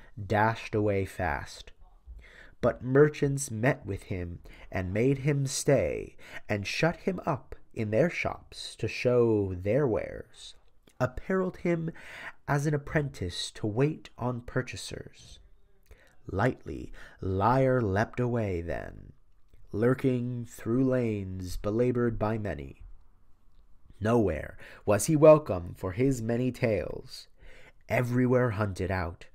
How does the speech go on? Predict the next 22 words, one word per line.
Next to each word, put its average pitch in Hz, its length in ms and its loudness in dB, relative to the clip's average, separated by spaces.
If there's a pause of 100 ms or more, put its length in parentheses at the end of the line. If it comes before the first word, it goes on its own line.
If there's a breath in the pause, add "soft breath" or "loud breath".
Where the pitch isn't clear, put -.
(300 loud breath)
and 98 260 -6
ordered 117 480 2
to 110 120 -6
pack, - 680 -6 (140)
till 107 260 0
pardoners 95 1000 0
took - 320 -10
pity 98 420 -2 (280 loud breath)
and 139 260 -2
pulled 180 360 0
him 143 460 0
indoors, 65 880 -6 (960 loud breath)
washed 110 460 6
him 120 340 -6 (380)
and 165 200 0
wiped 113 340 2
him, 95 300 -6 (960)
and 85 200 -4
wound 113 380 0
him 110 160 -4
in 104 200 -6
cloths, - 880 -8